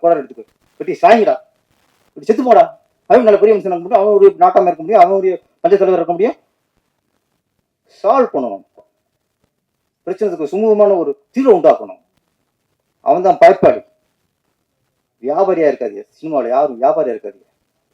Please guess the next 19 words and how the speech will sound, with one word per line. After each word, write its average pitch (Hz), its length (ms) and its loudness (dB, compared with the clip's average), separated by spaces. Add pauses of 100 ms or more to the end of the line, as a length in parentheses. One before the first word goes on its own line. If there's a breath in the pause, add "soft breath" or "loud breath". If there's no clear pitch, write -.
(380)
உங்க 139 240 -10
வியாபாரத்துக்கு 160 600 -2
நீங்க 131 180 -10
பிழைக்கிறதுக்கு 160 600 -2
தயவு 156 200 -2
செஞ்சு 135 200 -20
ஜாதியோ 170 360 2
மதத்தையோ 233 360 4
ஒரு, 170 120 2 (800)
மூலதனமாக்காதீங்க. 190 680 4 (2000)
சமூக 170 240 4
அக்கறை 202 240 4
மூலதனமாக்குங்க. 135 640 0
இல்லையா 202 220 8 (340)
அழகா 196 300 -4
பொழுதுபோக்கு 208 440 -2
போட்டுடுங்க, 113 360 -14
தப்பே 156 220 -10
இல்லை. 120 140 -18